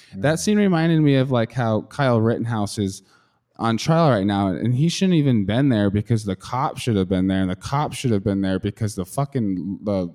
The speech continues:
Speaker 1: mayor should have allowed them to be there. You know what I mean? It's like,
Speaker 2: Yeah, and
Speaker 1: and
Speaker 2: they're
Speaker 1: that's
Speaker 2: all
Speaker 1: what that
Speaker 2: blaming
Speaker 1: scene
Speaker 2: him.
Speaker 1: reminded me of, is, like, Token got shot because the fucking police are there and they shouldn't be there in the fucking first place. And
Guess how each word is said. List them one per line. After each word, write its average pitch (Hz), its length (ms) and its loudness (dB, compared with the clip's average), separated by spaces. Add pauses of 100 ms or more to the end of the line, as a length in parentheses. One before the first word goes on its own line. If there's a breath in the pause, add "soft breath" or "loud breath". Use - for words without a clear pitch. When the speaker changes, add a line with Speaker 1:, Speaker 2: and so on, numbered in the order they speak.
(120)
Speaker 1:
mayor 117 440 0
should 107 180 -6
have 104 80 -2
allowed 110 480 -4
them 117 160 2
to 98 100 2
be 95 160 -2
there. 98 160 -6
You 120 100 -2
know 139 60 2
what 143 80 2
I 147 40 2
mean? 151 180 2
It's 139 180 -4
like, 127 420 -2
Speaker 2:
Yeah, 101 320 -2
and - 100 -14
Speaker 1:
and 117 100 0
Speaker 2:
they're 131 80 4
Speaker 1:
that's 165 160 2
Speaker 2:
all 170 60 2
Speaker 1:
what 156 60 0
that 151 160 4
Speaker 2:
blaming - 0 -
Speaker 1:
scene 165 360 2
Speaker 2:
him. 147 60 6
Speaker 1:
reminded 135 520 4
me 101 160 -2
of, 95 160 2
is, 101 140 2
like, 101 160 0
Token 135 420 0
got 104 220 -2
shot 123 500 -2
because 104 540 0
the 101 140 -8
fucking 127 400 -2
police 107 420 -2
are 101 160 0
there 101 240 0
and 95 80 0
they 95 80 -2
shouldn't 110 300 -2
be 107 80 0
there 101 140 0
in 95 80 0
the 92 60 -2
fucking 98 260 -6
first 104 320 -2
place. 92 340 -2
And 90 180 -4